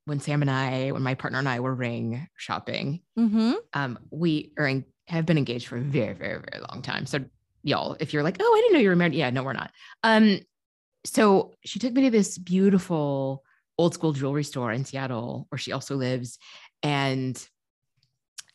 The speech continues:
Speaker 1: I tried on this ring. It was, like, just this enormous ring. And I was just like, "I just wanna try it on," because I've just, like, never even, it was like a Real Housewives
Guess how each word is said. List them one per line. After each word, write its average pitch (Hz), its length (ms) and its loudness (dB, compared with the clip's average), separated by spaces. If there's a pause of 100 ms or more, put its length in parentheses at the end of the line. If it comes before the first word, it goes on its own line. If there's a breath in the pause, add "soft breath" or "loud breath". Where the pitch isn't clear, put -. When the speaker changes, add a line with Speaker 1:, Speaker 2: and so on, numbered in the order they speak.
Speaker 1:
I 156 140 2
tried 196 360 2
on 190 180 6
this 160 220 0
ring. 165 240 0
It 160 120 2
was, 180 160 0
like, 185 220 -2
just 233 220 -8
this 226 260 -8
enormous 170 920 2 (280)
ring. 175 200 4
And 160 60 4
I 147 40 2
was 147 80 2
just 165 140 -2
like, - 180 -6
"I 254 160 6
just 269 240 2
wanna 185 220 2
try 160 220 -2
it 156 60 -2
on," 151 200 0
because 151 200 -6
I've 143 120 -6
just, - 180 -10
like, 135 220 -4
never 139 680 2 (320)
even, 147 220 -2
it 190 80 2
was 214 140 2
like 262 140 2 (320 loud breath)
a 220 100 6
Real 196 300 4
Housewives 190 960 -2